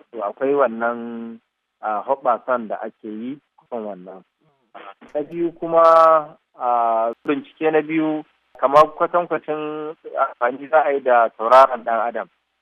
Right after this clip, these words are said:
da kuma irin jirgin nan wanda yake babu matuki a jikinsa, wato drone.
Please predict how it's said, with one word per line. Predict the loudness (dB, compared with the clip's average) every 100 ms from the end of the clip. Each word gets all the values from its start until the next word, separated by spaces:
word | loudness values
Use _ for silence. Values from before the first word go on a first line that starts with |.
| _
da | -10
kuma | -10 -2 6 6 6
irin | 4 0 -2 -6
jirgin | -8 -6 -6 0
nan | 0 0
wanda | -2 -4
yake | -8 -6
babu | 4 6 4 0 -12
matuki | -12 -14 -18 -18 -14
a | -14
jikinsa, | -14 -16 -14 -6 -6
wato | -6 -8 -10
drone. | 0 2 2